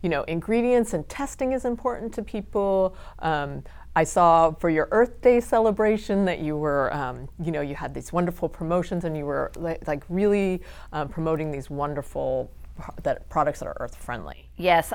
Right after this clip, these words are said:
Speaker 2: um, we have a lot of lines that, that is a component to, um, to, to their products. Um, we work with a company called Kitsch. Um, I'm actually a sales rep, so I get really,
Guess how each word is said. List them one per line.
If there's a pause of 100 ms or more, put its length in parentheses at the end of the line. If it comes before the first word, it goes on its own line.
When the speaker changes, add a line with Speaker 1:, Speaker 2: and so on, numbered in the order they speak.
Speaker 2:
um,
we
have
a
lot
of
lines
that,
that
is
a
component (380)
to,
um, (300)
to, (260)
to
their
products. (380)
Um,
we (160)
work
with
a
company
called
Kitsch. (420)
Um,
I'm
actually
a
sales
rep,
so
I
get
really,